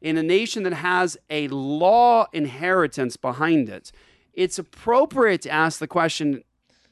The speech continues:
is this how you do this? <laughs> Uh, is this how,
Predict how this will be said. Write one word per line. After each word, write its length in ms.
is 220
this 340
how 380
you 760
do 200
this? 420
<laughs> 120
Uh, 220
is 180
this 240
how, 580